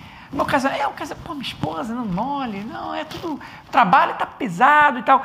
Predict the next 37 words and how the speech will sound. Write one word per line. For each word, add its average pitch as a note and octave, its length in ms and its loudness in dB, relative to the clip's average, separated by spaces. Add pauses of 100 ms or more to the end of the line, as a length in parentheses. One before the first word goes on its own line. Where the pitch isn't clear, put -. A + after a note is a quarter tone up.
(500)
Mas D#4 180 2
aí, E4+ 360 2
eu C4 100 0
conversando D4+ 360 0
sobre A#3 280 0
ele, C4+ 220 2
a - 20 2
gente C#4 160 -4
falando D4 260 4
sobre D4 460 -2 (460)
comprar E4+ 260 4
um E4+ 40 10
apartamento, C4+ 640 0
então, C#4 140 4
é, D4 260 6
aí - 0 -
a - 80 4
gente C#4+ 160 0
fala D4+ 140 4
assim: C#4 260 -2 (560)
"Ah, - 140 6
esse - 140 0
apartamento - 360 -8
de - 100 0
aluguel, A#3 540 4
então, A#3 280 -2
pô, A#3+ 140 -6
toma A3+ 200 -6
cuidado, A3+ 500 -2
eu F#3 100 -4
vou F3+ 100 -6
ter - 80 -14
que - 60 -18
pedir A3+ 120 -4
autorização." A3+ 920 0 (460)
Aí G3+ 100 -4
você, G3 300 -2